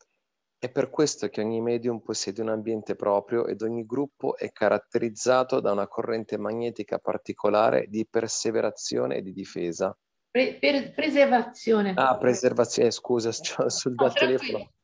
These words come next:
Speaker 2: tranquillo. Ok.
Speaker 1: Nubi infettive della terra sono tutti i giorni estinte o combattute dalle radiazioni solari e formazioni fluidiche inquietanti.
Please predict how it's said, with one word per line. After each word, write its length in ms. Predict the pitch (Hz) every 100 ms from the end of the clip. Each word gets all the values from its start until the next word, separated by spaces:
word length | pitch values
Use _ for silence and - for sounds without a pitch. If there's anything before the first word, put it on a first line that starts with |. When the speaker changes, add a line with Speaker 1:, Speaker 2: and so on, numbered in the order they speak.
| _
Speaker 2:
tranquillo. 320 | - - 190 180
Ok. 120 | - _ _ _ _ _
Speaker 1:
Nubi 360 | 131 139 156 151
infettive 560 | 143 - 135 - 139 127
della 240 | 127 123
terra 500 | 131 135 139 147 - _ _ _ _ -
sono 300 | - 131 127
tutti 280 | 127 -
i 40 | 123
giorni 460 | 110 127 131 135
estinte 600 | 120 - - 127 131 127
o 80 | 131
combattute 1040 | - 117 110 113 113 123 127 127 135 135 _ _ _ _
dalle 380 | 107 120 117 107
radiazioni 640 | 107 107 120 - 120 120
solari 560 | - 101 92 90 95 101 _
e 120 | 113
formazioni 680 | - 117 120 117 - 123 117
fluidiche 800 | - 104 101 95 95 - 95 -
inquietanti. 960 | 123 117 120 110 101 95 92 - 101